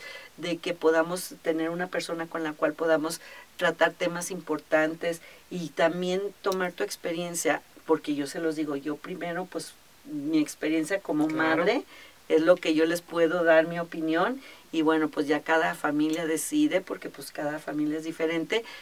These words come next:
Speaker 1: pero esa parte de trabajar ahí en el colegio creo que me ha venido a hacer como, eh, eh, llegar a la parte más alta de, de, de las expectativas en un trabajo muy diferente a lo que yo esperaba.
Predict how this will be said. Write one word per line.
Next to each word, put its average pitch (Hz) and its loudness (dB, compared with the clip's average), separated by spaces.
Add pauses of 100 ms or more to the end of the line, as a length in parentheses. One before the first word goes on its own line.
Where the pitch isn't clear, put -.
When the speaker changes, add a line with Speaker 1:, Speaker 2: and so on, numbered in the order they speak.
(240)
Speaker 1:
pero 170 4
esa 185 2
parte 214 0
de 208 0
trabajar 165 -4
ahí 175 -6
en 180 -6
el 185 -6
colegio 175 -2
creo 160 2
que 185 -4
me 175 -6
ha 165 -2
venido 180 -4
a - 2
hacer 165 -6
como, 170 -4 (400)
eh, 156 2
eh, 160 2
llegar 165 6
a 185 4
la 175 2
parte 165 -4
más 175 -4
alta 170 2
de, 165 0
de, 147 0
de 156 0
las 151 -2
expectativas 165 0 (380)
en 165 -2
un 165 -2
trabajo 175 -2
muy 175 -4
diferente 165 -4
a 160 -2
lo 151 -4
que 143 -6
yo 143 -2
esperaba. 139 -6